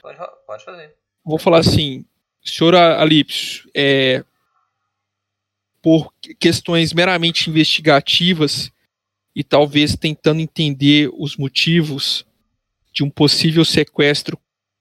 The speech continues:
Speaker 2: com ela, é, o senhor é casado?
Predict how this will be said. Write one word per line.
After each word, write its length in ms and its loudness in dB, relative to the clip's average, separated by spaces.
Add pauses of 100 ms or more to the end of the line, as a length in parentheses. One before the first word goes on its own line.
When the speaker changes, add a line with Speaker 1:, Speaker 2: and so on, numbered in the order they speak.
Speaker 2:
com 220 -6
ela, 320 0 (440)
é, 880 2 (500)
o 80 -8
senhor 280 2
é 60 4
casado? 560 2